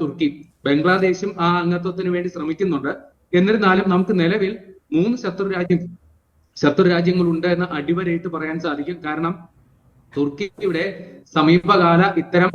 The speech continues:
സമീപനങ്ങളാണ്. പിന്നെ മറ്റൊന്നും കൂടി ഉണ്ടായി. ഈ ഓപ്പറേഷൻ സിന്ദൂർ സ-, നടന്ന സമയത്ത്, ആ, പാകിസ്ഥാനെ, ആ, തുറന്ന് പിന്തുണയ്ക്കുന്ന തുർക്കിക്കെതിരെ ഇന്ത്യ നയതന്ത്രപരമായ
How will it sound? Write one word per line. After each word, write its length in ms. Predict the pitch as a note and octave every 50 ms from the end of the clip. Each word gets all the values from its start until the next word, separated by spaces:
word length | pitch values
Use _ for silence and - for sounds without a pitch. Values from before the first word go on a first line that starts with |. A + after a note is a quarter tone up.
| - -
സമീപനങ്ങളാണ്. 680 | D#3+ C#3+ D3 D#3+ E3+ F3 E3+ E3+ E3+ D#3+ C3 B2 A#2 A#2 - - _ _
പിന്നെ 160 | - D#3+ F3+ F3+
മറ്റൊന്നും 400 | E3 F3 - G3 G3+ G#3+ G#3+ A3
കൂടി 120 | G#3 F#3+
ഉണ്ടായി. 260 | F3+ F3 E3+ F3 F3 - - _ - - _ _ _ _ _ _ - D3 D#3+
ഈ 140 | E3+ F3 D3
ഓപ്പറേഷൻ 500 | D3 D3 D3 - F#3 F#3 F#3+ F#3 G#3 G3+
സിന്ദൂർ 380 | F#3+ - F#3 F3 E3+ F#3+ F#3+ F#3+
സ-, 200 | F#3+ F#3 - E3
നടന്ന 300 | E3 D#3+ D#3+ D#3+ F#3 F#3
സമയത്ത്, 520 | F3 D#3 D#3+ E3+ - - - - - - - _ _ _ _ _ _ _ _ _ - C3+
ആ, 140 | C3+ D3
പാകിസ്ഥാനെ, 840 | D3 D3 D3 D3 D3 C#3+ C#3+ F#3+ F#3 F#3 G3+ F#3+ F#3+ F#3+ G3 G#3+ A3 F#3+ F#3 D3+
ആ, 320 | D3+ D#3 D3+ D3+ D3+ D3+ C#3+ - - -
തുറന്ന് 320 | D3+ D#3+ E3+ F3+ F#3+ G3+
പിന്തുണയ്ക്കുന്ന 680 | G#3+ F#3 F3+ D#3+ D#3+ F3 F3+ F3+ F3+ F3+ F#3 F#3+ E3 -
തുർക്കിക്കെതിരെ 500 | D3 C#3+ E3 F3+ F3 F3+ E3+ D#3+ E3 F3
ഇന്ത്യ 300 | E3 D3+ D#3+ E3 F3+ F3
നയതന്ത്രപരമായ 1000 | D#3+ D3+ D3+ D#3+ E3 F3+ F#3 F#3 G3 G3+ F#3+ F#3 F3+ F#3 F3+ F3+ F3 F#3 G3+